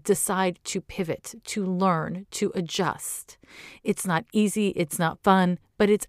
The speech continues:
absolutely a choice that you can make, and that choice will have its own consequences. But, and I can't say this emphatically enough, if you decide in your twenties or your thirties that you've lived all the life you're gonna live and there's no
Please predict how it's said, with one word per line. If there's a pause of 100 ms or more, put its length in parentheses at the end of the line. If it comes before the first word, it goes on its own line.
absolutely
a
choice
that
you
can
make,
and
that
choice
will
have
its
own (140)
consequences. (540)
But, (380)
and
I
can't
say
this
emphatically
enough, (260)
if
you
decide
in
your
twenties
or
your
thirties
that
you've
lived
all
the
life
you're
gonna
live
and
there's
no